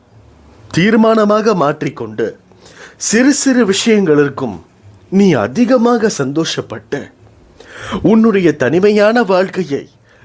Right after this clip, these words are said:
நீ மிகவும் சந்தோஷமான ஒரு முறையில் கையாள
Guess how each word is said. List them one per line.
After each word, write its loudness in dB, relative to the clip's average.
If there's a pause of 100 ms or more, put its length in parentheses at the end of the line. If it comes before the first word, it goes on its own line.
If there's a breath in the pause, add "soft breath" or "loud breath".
(100)
நீ -2 (600 loud breath)
மிகவும் 0
சந்தோஷமான 0 (120)
ஒரு -2
முறையில் -6 (160)
கையாள -2